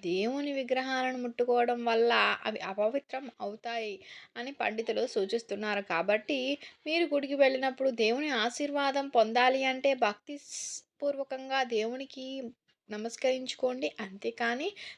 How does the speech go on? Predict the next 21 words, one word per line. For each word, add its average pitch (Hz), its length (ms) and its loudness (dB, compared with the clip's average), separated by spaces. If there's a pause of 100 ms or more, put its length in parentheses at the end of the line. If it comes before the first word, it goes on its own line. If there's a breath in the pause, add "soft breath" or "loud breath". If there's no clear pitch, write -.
(140)
దేవుని 226 340 -6
విగ్రహాలను 240 600 -2
మాత్రం 269 420 -2
ముట్టుకోవద్దు. 208 720 0 (440 loud breath)
అలాగే 269 580 0
సాధారణంగా 311 800 0
మనం 311 260 -2 (100)
ఏదైనా 277 420 4
ఆలయానికి 254 540 0 (520)
వెళ్ళినప్పుడు 262 720 2
కనీసం 262 600 2
మూడు 247 200 0
ప్రదక్షిణాలైనా 240 840 -4
చేస్తూ 233 400 -4
ఉంటాం. 214 340 -4 (440 loud breath)
కానీ 240 320 -4
ఆంజనేయ 269 380 -6
స్వామి 294 320 -8
వారి 277 220 2
గుడికి 247 260 -4
వెళ్ళినప్పుడు 254 520 -2